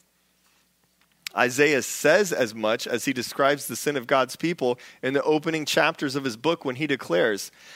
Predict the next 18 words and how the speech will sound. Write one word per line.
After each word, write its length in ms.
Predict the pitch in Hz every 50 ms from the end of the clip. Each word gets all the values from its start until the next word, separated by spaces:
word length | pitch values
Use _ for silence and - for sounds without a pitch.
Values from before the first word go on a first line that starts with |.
| - -
how 120 | - 170
the 140 | 170 165 180
unfaithful 560 | 185 196 190 - - 185 185 196 185 - 190
city 400 | 170 - - - 180 180 160 127
has 180 | 127 135 131 -
become 320 | - 139 127 - 156 151
a 60 | 139 117
harlot, 560 | - - 156 156 156 131 104 80 - - - _ _ _ _ - - _
she 420 | - - - - - 196 185 147
who 120 | 120 131 131
was 160 | 127 113 -
full 260 | - - 175 170 156
of 120 | 131 107 92
justice. 720 | - 131 135 139 - - - 92 78 - - - - - - _ _ _ _ _ _ _ _ _ _ _ -
Righteousness 640 | - 120 147 214 214 - 175 - - 135 117 - -
lodged 380 | 127 123 131 131 123 110 - -
in 160 | 139 147 151
her, 340 | 127 110 90 78 67 -